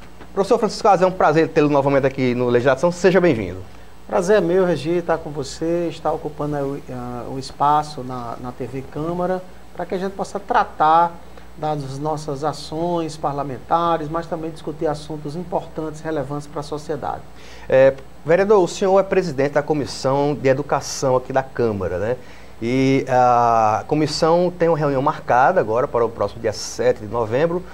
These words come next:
Speaker 1: para discutir a pec dois quatro um, que é a, a proposta de emenda constitucional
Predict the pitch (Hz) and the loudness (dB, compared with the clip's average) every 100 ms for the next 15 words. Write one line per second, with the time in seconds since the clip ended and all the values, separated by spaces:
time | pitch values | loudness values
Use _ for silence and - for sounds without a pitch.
0 | - - - 151 180 - - 190 - 175 | -18 -18 -2 2 2 -2 -8 -8 -4 0
1 | 190 214 214 - 160 - - 165 180 190 | 2 2 0 0 0 0 2 6 6 4
2 | - 190 127 175 196 - - 190 190 175 | -4 -6 2 4 2 -2 0 2 2 0
3 | 151 147 95 - 127 143 180 131 - 135 | 2 0 -2 -2 2 6 6 4 -2 -2
4 | 123 113 - 127 127 113 113 101 104 104 | 0 0 4 2 2 -8 -6 -6 -6 -6
5 | 98 98 - 110 110 156 | -8 -10 -10 -4 0 0